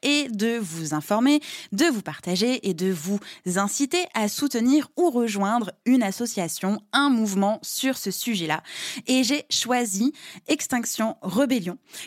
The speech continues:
qui est un mouvement mondial de désobéissance civile en lutte contre l'effondrement écologique et le réchauffement climatique, qui a été lancé en octobre deux mille dix-huit au Royaume-Uni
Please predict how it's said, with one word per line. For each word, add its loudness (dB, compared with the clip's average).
qui 2
est -2
un 0
mouvement 2
mondial 4
de 0
désobéissance 0
civile 0
en 4
lutte 2
contre 2
l'effondrement 2
écologique 0
et 2
le 4
réchauffement -2
climatique, 0
qui 2
a 6
été 2
lancé 2
en 4
octobre 0
deux 2
mille 6
dix-huit 0
au 4
Royaume-Uni 2